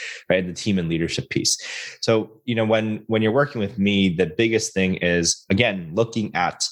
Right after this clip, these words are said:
relationships, right? And it's how you relate to yourself, how you relate to others,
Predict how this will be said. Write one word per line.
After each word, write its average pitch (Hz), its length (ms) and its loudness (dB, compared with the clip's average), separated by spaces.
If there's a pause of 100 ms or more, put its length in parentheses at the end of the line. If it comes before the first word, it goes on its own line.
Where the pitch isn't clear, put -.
(180)
relationships, - 960 0 (320)
right? 87 200 0
And 92 280 -4 (200)
it's 95 320 0
how 95 160 2
you 113 160 2
relate 104 280 2
to - 140 -2
yourself, 73 500 0 (160)
how - 200 0
you 110 120 0
relate 104 300 -2
to - 160 -10
others, 80 480 0